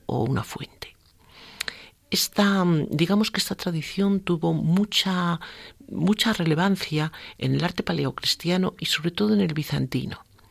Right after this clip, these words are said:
De hecho, cuando uno hoy viaja a Nazaret, pues, mm, es curioso que hay una iglesia que se llama la Iglesia de San Gabriel, que es una iglesia ortodoxa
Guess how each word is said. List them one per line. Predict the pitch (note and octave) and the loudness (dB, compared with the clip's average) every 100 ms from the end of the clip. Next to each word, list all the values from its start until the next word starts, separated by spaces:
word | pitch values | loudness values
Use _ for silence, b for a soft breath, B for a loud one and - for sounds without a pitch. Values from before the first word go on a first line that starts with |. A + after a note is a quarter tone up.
| B B B B | B B B B
De | D3+ | -2
hecho, | F3+ G#3+ G#3 | 0 2 2
cuando | E3+ D3 C#3 C3+ C#3+ - | 0 2 2 2 2 0
uno | - A#3+ G3+ | 0 0 2
hoy | D#3 | 0
viaja | C#3 C#3+ - D#3 C#3+ A#2+ B2+ C3 - - | -2 -4 -4 -4 -4 -4 -6 -10 -14 -12
a | - | -4
Nazaret, | G#2+ - - D3 E3+ - B B B B _ | -4 -2 -2 0 0 -4 B B B B _
pues, | - C#3+ B2+ B2+ - - - | 2 6 6 4 0 -2 4
mm, | C3+ B2 - | 6 6 4
es | - | 0
curioso | - F#3 F#3 - F3+ | 2 4 4 2 -2
que | - | -2
hay | D#3 | 0
una | F#3+ | 2
iglesia | E3+ C#3+ D#3 - F3+ | 2 2 2 2 -2
que | F3 | -6
se | - - | -8 -2
llama | - D#3 D3+ D#3+ B B B - | 0 0 -2 -4 B B B -4
la | B2+ | -2
Iglesia | B2+ D3+ E3+ - E3 | 0 0 2 2 0
de | C#3 | 0
San | - A2+ | -2 0
Gabriel, | A2 A2+ E3+ E3+ E3+ B B B - | 0 2 2 2 -2 B B B -2
que | C3+ | 0
es | - | 2
una | B2+ | 2
iglesia | B2 C3+ - A#2 | 2 4 4 2
ortodoxa | A2+ - A2+ D3+ E3+ - D#3 | -2 -2 0 0 0 0 -2